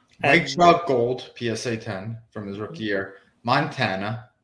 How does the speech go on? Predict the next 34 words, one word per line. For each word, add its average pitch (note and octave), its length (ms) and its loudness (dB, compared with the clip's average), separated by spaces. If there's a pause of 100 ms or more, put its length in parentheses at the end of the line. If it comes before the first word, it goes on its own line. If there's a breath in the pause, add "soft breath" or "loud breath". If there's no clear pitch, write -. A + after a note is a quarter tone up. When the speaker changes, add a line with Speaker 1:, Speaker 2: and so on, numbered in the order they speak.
Speaker 1:
ten. G2 200 -6
Speaker 2:
Montana C#3+ 320 2
rookie. E3+ 440 2 (240)
Ten. D3 120 -8
Speaker 1:
Jerry C3+ 120 4
Speaker 2:
No, F#3 120 10
uh, D3+ 240 10
Speaker 1:
Rice. D3 100 6
Speaker 2:
there's D#3+ 160 6
a D#3+ 60 8
Rice D3+ 320 6
rookie, D3+ 260 0
ten, C#3+ 260 -2
yes. C#3+ 260 -4
A C#3+ 100 -2
Montana C3+ 520 -6
rookie. C#3 320 4
Speaker 1:
Duncan D#3+ 140 -2
Gold. C3 400 6 (1040)
Speaker 2:
The B2+ 60 -10
Duncan C3 320 -4
Gold, C3+ 300 2
yes. C3+ 420 -4 (180)
For C#3+ 160 -8
the B2+ 160 -18 (240)
Speaker 1:
Jordan D#3 460 4
Fleer, D3 400 0
ten. C3 400 -2 (220)
Speaker 2:
No, C#3+ 320 4
I C#3 60 2
have C3 100 2
that B2+ 120 -6
at A#2 80 -6
home. A#2 200 -10